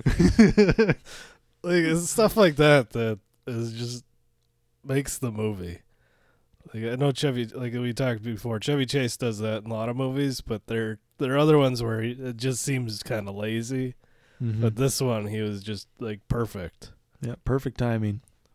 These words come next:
Speaker 2: Well, he, uh, even before the squirrel showed up, he got his, uh, what he thought was his bonus.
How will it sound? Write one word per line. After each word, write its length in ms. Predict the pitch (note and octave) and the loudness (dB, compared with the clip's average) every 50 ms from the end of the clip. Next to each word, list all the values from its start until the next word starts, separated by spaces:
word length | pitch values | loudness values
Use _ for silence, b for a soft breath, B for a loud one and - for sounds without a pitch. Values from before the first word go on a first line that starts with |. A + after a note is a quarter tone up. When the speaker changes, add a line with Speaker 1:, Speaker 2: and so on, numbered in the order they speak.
| _ - | _ 0
Speaker 2:
Well, 160 | C#3+ D3+ D3+ | 2 4 6
he, 280 | D#3 F3 G3 F3+ C#3 G#2+ | 6 6 6 4 2 0
uh, 680 | A2 B2 C3+ C3 B2 B2+ B2 A#2+ A#2 A#2 A2+ A2+ A2 - _ _ _ _ _ _ _ _ - | -2 -2 0 2 2 2 2 2 0 0 -2 -4 -8 -10 _ _ _ _ _ _ _ _ -4
even 260 | C#3+ D3 D#3+ E3 D3 | -4 -2 0 2 2
before 340 | C#3 B2+ G#2+ B2 C3+ C3+ B2 | 2 2 2 2 0 2 2
the 100 | A2+ G#2+ | 0 -2
squirrel 320 | - - A#2+ B2 C3 C3 | -4 -4 -2 0 0 0
showed 260 | - - A#2+ A2 G#2 | 0 -2 -6 -6 -4
up, 180 | G#2 G2+ G2 - | -4 -6 -6 -6
he 80 | A2+ A2 | -6 -4
got 240 | A#2 A2+ A2 G#2+ | -2 -2 -2 -2
his, 300 | A2+ A2+ A2 G#2+ G#2 G#2 | -2 -4 -4 -4 -6 -6
uh, 240 | G2 F#2+ F#2 F#2+ F#2+ - - - _ _ _ _ _ _ _ _ _ _ _ _ _ _ _ _ _ _ _ | -8 -8 -8 -8 -10 -12 -16 -20 _ _ _ _ _ _ _ _ _ _ _ _ _ _ _ _ _ _ _
what 200 | _ C3 B2 B2 | _ -4 -2 -2
he 60 | A#2+ | -2
thought 340 | G#2 - - C#3+ C#3+ - - | -2 0 2 2 2 2 2
was 160 | A#2 A#2 G#2 | 0 -2 -4
his 180 | G2 G2 F#2+ F#2 | -4 -8 -10 -8
bonus. 760 | F#2 F#2+ G#2 G#2+ G#2+ G2 F2+ E2 E2 - - - - - - | -4 -2 0 0 0 0 -2 -6 -8 -12 -14 -16 -16 -18 -18